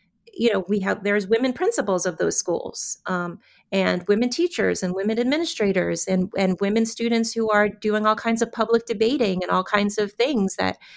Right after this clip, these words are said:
um, you know, but they want to minimize unnecessary interactions between the genders, uh, between the students. And so, um, there's other examples of women working together, um, in a separated context and in women's only context to enact different kinds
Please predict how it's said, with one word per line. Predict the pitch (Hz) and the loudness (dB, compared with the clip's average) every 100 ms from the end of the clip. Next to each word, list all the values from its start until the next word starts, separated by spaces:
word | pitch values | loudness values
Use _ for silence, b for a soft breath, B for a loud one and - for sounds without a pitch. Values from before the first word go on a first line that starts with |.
| B B | B B
um, | 202 190 196 - 208 | 0 2 0 -4 -2
you | 214 | 2
know, | 196 | 2
but | 190 190 | 0 0
they | 196 | 2
want | 196 190 190 - | 2 0 -2 -2
to | 220 | -2
minimize | 202 233 277 214 180 180 196 - B B - | 2 2 2 2 0 -2 -4 -8 B B -2
unnecessary | 214 220 214 220 220 - 208 202 | 2 2 2 0 -4 0 2 2
interactions | 196 208 202 208 - 202 - | 0 0 0 0 -2 -2 -2
between | 202 - 202 196 | -6 -2 0 0
the | 190 | 0
genders, | 233 311 196 170 180 - | 0 0 2 0 0 -2
uh, | 190 175 | 0 0
between | 196 - 196 | -2 0 0
the | |
students. | 190 - 277 185 - - - b b - | 0 -2 0 0 -4 -12 -18 b b -2
And | 202 | 0
so, | 202 - 220 208 196 - | 0 0 0 2 0 -2
um, | 185 190 190 196 - b - | -2 0 0 -2 -8 b 0
there's | 233 | 2
other | - 233 285 226 | 2 0 2 2
examples | 202 202 185 185 175 185 | 0 0 0 0 0 -2
of | 175 | 0
women | 196 185 180 | 0 2 2
working | 180 180 180 180 | 0 -2 -4 -6
together, | 185 190 185 180 180 - b b | -2 0 2 0 -2 -4 b b
um, | - 190 - | 0 0 2
in | 190 | -2
a | 185 | 0
separated | - 202 190 180 185 180 | -2 2 2 2 0 -2
context | - 196 180 - 180 - - | -2 0 0 0 -2 -2 -2
and | 185 | 0
in | 180 180 | -2 0
women's | 202 180 180 | 0 2 0
only | 185 185 180 | 0 0 -2
context | - 196 196 196 185 - - | 0 0 2 -2 -4 -6 -4
to | 202 | 0
enact | 185 180 175 180 - | 2 2 0 -2 -2
different | 196 202 196 | -2 -2 -6
kinds | - 185 180 185 - | 0 2 4 0 -2